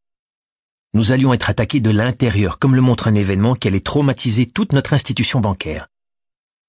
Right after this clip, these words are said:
Un employé d'une grande banque zurichoise, pour se venger de son licenciement, était parti avec une liste de clients étrangers détenteurs de comptes cachés en Suisse,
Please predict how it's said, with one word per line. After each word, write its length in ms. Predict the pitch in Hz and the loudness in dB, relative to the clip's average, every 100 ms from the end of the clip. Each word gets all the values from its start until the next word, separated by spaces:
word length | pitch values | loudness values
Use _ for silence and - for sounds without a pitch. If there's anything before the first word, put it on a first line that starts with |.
| _ - | _ -4
Un 140 | 117 | 0
employé 340 | 143 147 113 | 0 0 0
d'une 160 | 92 104 | 2 2
grande 260 | - 151 139 | 2 0 2
banque 240 | 120 98 | 2 0
zurichoise, 680 | 98 107 98 104 113 170 185 | 0 -2 -2 -2 -2 -2 -4
pour 160 | - - | -4 -4
se 120 | 90 | -2
venger 340 | 87 104 117 | 0 0 -2
de 80 | 85 | -2
son 160 | - 92 | -4 -4
licenciement, 640 | 82 82 - 101 117 156 _ _ _ - | -6 -6 -4 -2 0 -2 _ _ _ -8
était 220 | 107 120 | -4 -2
parti 300 | 139 123 - | -2 -4 -2
avec 180 | 110 104 | -2 0
une 100 | 104 | 2
liste 220 | 123 - | 2 0
de 100 | 104 | -4
clients 300 | 95 120 113 | -2 0 0
étrangers 540 | 98 - 98 95 98 151 | 0 -2 -2 0 0 0
détenteurs 580 | 117 113 92 - 104 82 | -2 -2 -2 -2 -2 -2
de 80 | |
comptes 380 | 85 - 151 - - | -6 -2 -2 -2 -4
cachés 340 | 143 - 143 | -2 -2 0
en 100 | 104 | 0
Suisse, 480 | - - 101 - | -2 -4 -4 -4